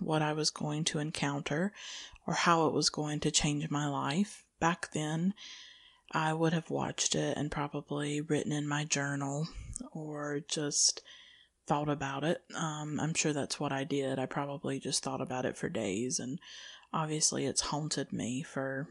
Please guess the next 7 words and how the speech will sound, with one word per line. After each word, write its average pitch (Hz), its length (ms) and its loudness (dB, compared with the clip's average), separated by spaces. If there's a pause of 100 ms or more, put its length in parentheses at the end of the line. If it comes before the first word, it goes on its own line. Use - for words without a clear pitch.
(140)
probably 151 540 0
over 156 320 0
a 139 80 -2
decade 147 460 -4
at - 120 -6
this - 200 2
point. 143 420 -2